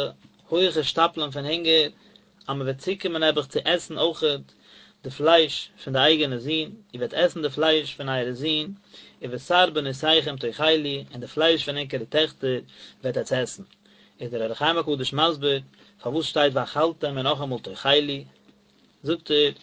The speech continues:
אז מען וועט עסן די פלייש פון דער זון צום ערשט, אבער נישט, ווייל מען וויל נאר עסן די פלייש פון דער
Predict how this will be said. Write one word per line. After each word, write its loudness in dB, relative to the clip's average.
אז 0
מען -2
וועט 2
עסן 0
די -6
פלייש 2
פון -8
דער 0
זון 0
צום -10
ערשט, 0
אבער -2
נישט, 2
ווייל 0
מען -2
וויל 0
נאר 4
עסן -2
די 0
פלייש 2
פון -6
דער -6